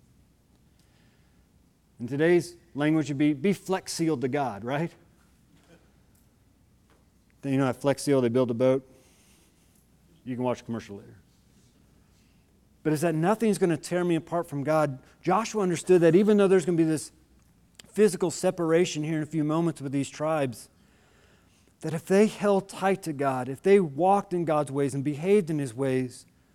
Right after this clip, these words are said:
if they loved God like in a relationship, not some foreign or, or just an idea, that they would remain connected to God, which connect them to God's people, even though they're physically apart.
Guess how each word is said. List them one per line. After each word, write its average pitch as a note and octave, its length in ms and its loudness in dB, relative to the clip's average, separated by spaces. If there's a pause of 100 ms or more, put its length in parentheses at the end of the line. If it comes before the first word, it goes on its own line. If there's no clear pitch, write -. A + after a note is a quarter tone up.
(1000)
if C3 120 -20
they G3+ 120 0
loved F3 420 2
God F3+ 320 -2
like D3+ 200 -8
in D#3 100 -6
a D3 60 -6
relationship, D3 880 -6
not F3+ 240 -10
some F3 240 -6
foreign F3+ 640 -2
or, C3 200 -4 (760)
or B2 60 -20
just E3+ 220 -12
an E3 120 -6
idea, D3 600 -4 (1500)
that D3+ 100 -8
they F#3 100 2
would A#3+ 140 0
remain G3+ 240 0
connected F3 440 -6
to D3+ 60 -8
God, D#3+ 380 -2
which D3 220 -8
connect E3 480 -6
them D#3+ 240 -2
to F3 280 -6
God's D3+ 320 -4
people, E3 440 -6
even E3+ 200 -2
though E3 120 -4
they're D3+ 200 -2
physically D#3 640 -6
apart. B2 460 -12